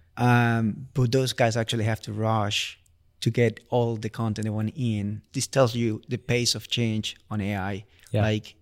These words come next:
Speaker 1: you know, most podcasts, twenty minutes are, like, even
Speaker 2: Yeah.
Speaker 1: too lo-, too long. This one is ninety and still, like,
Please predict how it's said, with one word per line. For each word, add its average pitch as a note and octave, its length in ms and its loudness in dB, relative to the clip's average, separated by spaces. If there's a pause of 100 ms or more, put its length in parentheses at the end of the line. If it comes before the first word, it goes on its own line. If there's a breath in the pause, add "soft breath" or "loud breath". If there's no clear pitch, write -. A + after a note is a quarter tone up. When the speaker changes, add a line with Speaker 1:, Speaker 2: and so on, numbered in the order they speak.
Speaker 1:
you A#2+ 80 -2
know, A2+ 120 2
most B2 500 -2
podcasts, A2+ 500 -2
twenty A#2 200 2
minutes A2 380 0
are, G#2+ 160 0 (600)
like, G#2 320 -2
even A#2+ 200 2
Speaker 2:
Yeah. A#2+ 60 8
Speaker 1:
too B2+ 140 2
lo-, A#2 140 -4 (100)
too C3 100 0
long. C3 280 2 (340 loud breath)
This A#2+ 220 0
one A#2 160 2
is A#2 160 0
ninety A#2+ 420 2
and G#2 160 -4
still, A#2 320 -2
like, G#2 220 -4